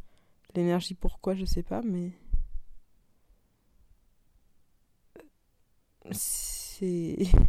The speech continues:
<laughs> une capacité à bouger, à faire quelque chose. Il faudrait être avec quelqu'un. Il faudrait pouvoir parler avec quelqu'un. Ça, ça ferait du bien.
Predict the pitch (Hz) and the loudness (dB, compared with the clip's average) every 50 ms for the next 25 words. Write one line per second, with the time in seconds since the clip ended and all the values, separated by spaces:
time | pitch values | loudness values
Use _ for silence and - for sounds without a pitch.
0 | - - - - - - - - - - 208 - - - - - - - 226 208 | 4 2 -4 -12 -16 -20 -20 -6 0 6 8 10 10 10 12 10 10 10 8 6
1 | - - 196 - - 226 220 190 175 175 - 208 202 202 220 214 202 196 - 190 | 4 2 -2 0 4 6 6 6 4 2 -4 -6 -4 -2 0 0 0 -2 -4 -8
2 | 190 - 180 175 - - - - 220 233 - - - - - - - - - - | -8 -6 -8 -8 -8 -10 -10 -10 -10 -12 -14 -14 -12 -10 -10 -10 -12 -14 -18 -20
3 | - - - - - - - - - - - - - - - - - - - - | -20 -20 -18 -18 -18 -18 -20 -20 -20 -20 -20 -20 -20 -20 -20 -20 -20 -20 -20 -20
4 | - - - - - _ _ - - - - - - - - - - - - - | -20 -20 -20 -20 -20 _ _ -20 -20 -14 0 6 8 10 12 12 12 12 12 12
5 | - - - - - - - - - - - - - - - - - - - - | 12 12 12 12 12 12 12 12 12 12 12 12 12 12 12 12 12 12 12 12
6 | - - - - - - - - - 185 180 - 185 190 185 - - - 175 170 | 12 10 12 12 12 10 10 8 6 0 -2 0 0 0 0 0 0 0 0 0
7 | 170 - - 180 175 180 - - 190 180 180 180 - - - - - - - - | -2 -2 -4 -6 -6 -6 -6 -8 -8 -8 -6 -6 -2 4 6 6 8 8 6 6
8 | - - - - - - - - - - _ - - - - _ _ _ _ _ | 4 0 -4 -6 -8 -12 -14 -16 -18 -20 _ -20 -20 -20 -20 _ _ _ _ _
9 | _ - - _ - - 196 185 175 - - - - - - 190 185 190 190 190 | _ -20 -20 _ -6 -2 -2 -2 0 2 4 4 4 4 2 0 0 0 0 0
10 | 185 175 170 - - 156 143 170 - - - 185 175 - - - - - - - | -2 -2 -4 -6 -8 -10 -10 -10 -10 -12 -10 -10 -10 -2 0 2 2 2 0 -2
11 | - - - - - - - - - _ - - - - _ - - 247 - 226 | -4 -6 -10 -14 -14 -16 -18 -20 -20 _ -20 -20 -20 -20 _ -6 -6 -4 -2 -4
12 | 196 - - 170 165 175 170 165 143 185 | -4 -4 -4 -6 -4 -6 -6 -6 -8 -10